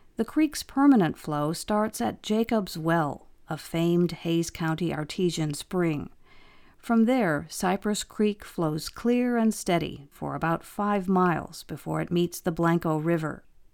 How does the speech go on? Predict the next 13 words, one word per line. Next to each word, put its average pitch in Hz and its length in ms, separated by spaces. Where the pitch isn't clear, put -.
Along 247 320
the 202 80
way, 208 480
it 160 100
encounters 185 680
a 151 40
popular 214 640
swimming 269 540
area 139 320
known 165 320
as 175 200
Blue 214 400
Hole, 196 520